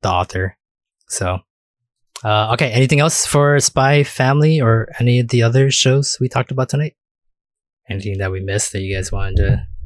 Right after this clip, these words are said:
to say now? We have a little bit of extra time.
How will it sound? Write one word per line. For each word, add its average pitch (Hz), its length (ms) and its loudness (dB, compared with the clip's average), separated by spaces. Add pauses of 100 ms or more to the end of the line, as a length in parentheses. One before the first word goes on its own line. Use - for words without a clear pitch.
(420)
to 104 100 -6
say 98 300 -4
now? 98 400 -2 (160)
We 110 100 -2
have 101 160 -2
a 92 80 -4
little 135 240 0
bit 156 120 2
of 131 80 -2
extra 127 200 -4
time. - 300 -10